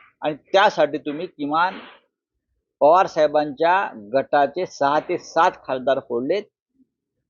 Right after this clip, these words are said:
तर तुमचा एक खासदार तटकरे आणि हा सहावा किंवा सा-, हे सात, हे जेव्हा तुमचा आकडा पूर्ण होईल, तेव्हाच प्रफुल्ल पटेल यांना मंत्रिपद मिळेल.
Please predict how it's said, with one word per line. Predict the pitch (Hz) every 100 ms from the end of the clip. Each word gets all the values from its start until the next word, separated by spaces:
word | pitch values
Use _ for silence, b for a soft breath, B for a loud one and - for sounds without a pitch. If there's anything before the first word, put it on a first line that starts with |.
| _ 151
तर |
तुमचा | 147 151 147 127 180
एक | 180 -
खासदार | 156 143 135 135 -
तटकरे | 147 - 180 185 220 - - _ _ _ _ _ -
आणि | 131 147
हा | 143 165
सहावा | - 139 143 156
किंवा | 151 147 143
सा-, | 135 127
हे | 139
सात, | 143 151 175 - _ _ _ _ _
हे | 147 165
जेव्हा | 160 160 160 143 - _ -
तुमचा | 135 127 170 -
आकडा | 135 147 147
पूर्ण | - 175 226
होईल, | 240 151 127 123 - _ _ _
तेव्हाच | 151 160 202 202
प्रफुल्ल | 156 143 180 190
पटेल | - 143 - 175
यांना | 160 139 156
मंत्रिपद | 165 131 120 135 160 165
मिळेल. | 170 202 190 117